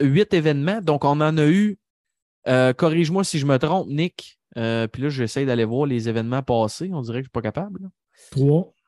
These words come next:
Speaker 1: Euh, mais on en a eu trois. Ou on, c'est, on en a eu seulement que trois depuis quoi ? Début juin.
Speaker 2: Ouais.
Speaker 1: Et là, on va en avoir cinq en deux mois. Euh, donc, assurément que Liv va faire parler d'eux autres encore plus. Donc, ce sera, euh, ce sera intéressant de voir ça, mais, euh,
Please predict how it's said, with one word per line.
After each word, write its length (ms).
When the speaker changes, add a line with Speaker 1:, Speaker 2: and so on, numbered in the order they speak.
Speaker 1:
Euh, 480
mais 160
on 80
en 240
a 60
eu 140
trois. 340
Ou 300
on, 60
c'est, 140
on 60
en 200
a 40
eu 120
seulement 400
que 140
trois 280
depuis 260
quoi ? 200
Début 380
juin. 340
Speaker 2:
Ouais. 140
Speaker 1:
Et 20
là, 80
on 100
va 80
en 80
avoir 380
cinq 420
en 140
deux 240
mois. 240
Euh, 480
donc, 340
assurément 760
que 120
Liv 300
va 220
faire 240
parler 360
d'eux 280
autres 260
encore 480
plus. 480
Donc, 220
ce 140
sera, 400
euh, 140
ce 120
sera 160
intéressant 420
de 60
voir 220
ça, 200
mais, 240
euh, 360